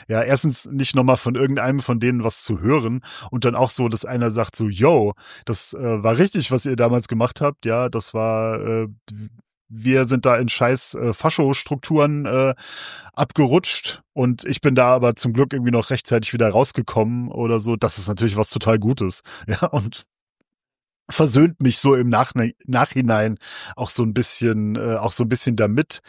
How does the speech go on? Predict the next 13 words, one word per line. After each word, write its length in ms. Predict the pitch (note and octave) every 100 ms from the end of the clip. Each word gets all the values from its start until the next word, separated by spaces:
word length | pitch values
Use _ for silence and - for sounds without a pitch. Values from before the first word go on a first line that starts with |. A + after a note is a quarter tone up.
| - - - -
weil 400 | G2+ A2+ B2 B2
ich 400 | B2+ B2 - -
so 120 | B2+
mit, 220 | A#2 A#2 -
mit 280 | B2+ C3 -
meiner 320 | B2+ D3+ D3
Rolle 420 | A2+ G#2 D3 F3+
in 60 | C3+
der 120 | C3
ganzen 280 | C#3 C#3 B2+
Sache 340 | B2+ - C#3+
auch 200 | - B2+
echt 240 | D3 C3+